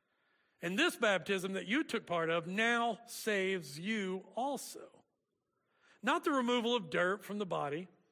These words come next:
but the pledge of a clear conscience towards God. It saves you by the resurrection of Jesus Christ, who has gone into heaven and is at God's right hand with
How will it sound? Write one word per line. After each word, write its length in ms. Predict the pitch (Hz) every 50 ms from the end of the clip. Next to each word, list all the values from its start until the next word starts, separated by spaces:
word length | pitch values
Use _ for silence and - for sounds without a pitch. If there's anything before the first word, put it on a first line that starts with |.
| _ _ _ _ _ _ _ _ _ _ _
but 180 | - 202 196 202
the 100 | 214 196
pledge 960 | 160 - - - - 262 311 311 277 226 202 190 190 185 175 170 156 - - - _ _ _ _ _ _ _ _ _ _ -
of 140 | 190 190
a 80 | 190 185
clear 400 | 185 - - - 269 262 254 240
conscience 720 | 247 - - 214 214 214 208 - - 170 160 156 151 -
towards 360 | - - 196 196 185 175 151 151
God. 360 | - 214 226 226 175 147 143 - _ _ _ _ _ _ _ _ _ - - -
It 160 | 233 208 -
saves 580 | - - - 285 285 311 320 311 247 190 -
you 220 | 190 190 175 170 175
by 140 | 165 196 196
the 100 | 190 185
resurrection 560 | 208 214 214 196 202 208 202 196 - 208 185
of 80 | 170
Jesus 340 | 147 151 185 190 170 160 -
Christ, 380 | - - 226 233 214 190 165 - - - - -
who 120 | - 240 247
has 120 | 226 180
gone 260 | 165 226 233 254 285
into 220 | 294 294 262 226 170
heaven 320 | 180 180 170 170 180 175 - - - -
and 140 | - 214 220
is 140 | 220 196 196
at 140 | 220 175
God's 340 | 156 190 196 214 220 208 170
right 260 | 185 202 196 185 165
hand 220 | - 190 190 185 175
with 140 | 160 -